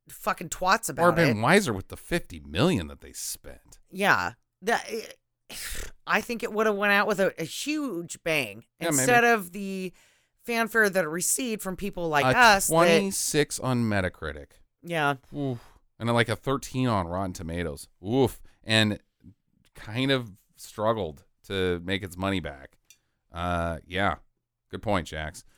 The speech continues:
Speaker 2: Uh, fuck you guys. I'm giving it a goddamn do. I loved it. This is my number one movie of twenty nineteen.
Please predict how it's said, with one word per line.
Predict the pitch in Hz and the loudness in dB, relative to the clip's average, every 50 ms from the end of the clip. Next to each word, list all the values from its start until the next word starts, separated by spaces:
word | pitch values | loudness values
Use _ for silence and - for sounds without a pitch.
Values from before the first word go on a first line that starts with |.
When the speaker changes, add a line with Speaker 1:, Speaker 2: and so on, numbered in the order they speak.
| _ _ _ _ _ _ | _ _ _ _ _ _
Speaker 2:
Uh, | - 196 202 190 190 190 185 185 - _ _ _ _ _ _ - | 6 8 10 10 12 10 10 8 4 _ _ _ _ _ _ 6
fuck | - 294 311 254 | 6 6 6 6
you | 294 277 | 4 6
guys. | 226 208 196 202 226 - - - - - - _ _ _ _ _ _ _ _ - | 8 10 10 10 10 8 6 2 -2 -6 -16 _ _ _ _ _ _ _ _ 6
I'm | 285 330 330 | 8 8 8
giving | 311 285 262 247 240 | 8 8 8 8 8
it | 226 208 | 6 4
a | 196 | 4
goddamn | 180 175 240 254 247 240 233 233 233 233 208 | 6 8 10 10 10 10 8 6 4 4 4
do. | 220 262 302 339 349 339 339 349 320 - - _ _ - | 4 4 6 8 8 8 6 6 4 0 -6 _ _ 4
I | 247 254 254 262 | 8 10 10 12
loved | 262 262 254 262 262 269 294 330 359 381 392 403 392 311 254 | 12 12 12 12 12 12 12 12 12 12 12 12 10 6 6
it. | 294 294 320 370 381 - - - - _ _ _ _ | 8 10 10 10 8 4 -4 -10 -12 _ _ _ _
This | - 196 202 311 339 370 - - | -10 -4 0 2 4 4 4 4
is | 294 294 233 | 2 0 2
my | 233 277 277 294 302 311 330 330 330 330 285 - _ _ _ _ _ - - | 6 10 12 12 12 12 10 10 8 6 2 -6 _ _ _ _ _ -14 -8
number | 165 175 180 185 196 202 196 196 | -4 0 2 4 6 6 6 6
one | 190 185 185 180 175 | 4 2 2 0 0
movie | 175 175 190 202 165 113 98 104 113 - | 0 0 0 2 2 0 0 0 -2 -2
of | - 120 120 | -4 -4 -4
twenty | - - 131 123 123 123 | -2 -2 0 2 2 4
nineteen. | 123 120 123 120 - - 156 160 143 113 107 117 | 4 2 2 0 -2 -4 -2 -2 0 0 0 -2